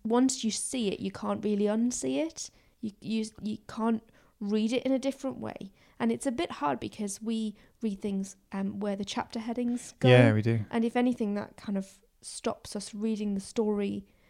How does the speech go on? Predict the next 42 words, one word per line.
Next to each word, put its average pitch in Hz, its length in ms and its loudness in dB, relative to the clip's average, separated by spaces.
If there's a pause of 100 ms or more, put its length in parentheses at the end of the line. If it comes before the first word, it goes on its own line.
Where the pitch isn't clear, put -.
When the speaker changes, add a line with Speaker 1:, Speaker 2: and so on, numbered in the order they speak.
(160)
Speaker 1:
just - 280 -4
for 196 120 0
itself. 214 600 -2 (140)
And 123 300 4
I - 40 0
Speaker 2:
Yeah. 107 60 -2
Speaker 1:
think 214 220 -2
if 208 160 -8
we 202 260 0
didn't 247 320 0
have 190 260 -4 (420)
the 202 100 -6
chapters - 800 -6 (160)
and 190 220 -4
the 196 60 -8
headings 214 760 -6
and 196 140 -2
the 202 60 0
verses, 196 800 -4 (720)
perhaps - 420 -6
we'd 208 240 -6
read 226 220 2
it 202 200 0
and 202 180 -2
go, 190 280 2
"Oh, 294 280 2
this 302 240 -2
is 302 140 2
obviously - 480 0
a - 80 -8
section." - 580 -10 (120)
Speaker 2:
Yeah. 120 380 4
Speaker 1:
Um, 110 200 -2 (340)
but - 140 -8
the - 60 -8
person 220 320 -4
who 208 80 -4
put - 160 -8
the - 60 -12
chapters - 420 -12
in, 208 200 -2 (680)
people, 214 380 -4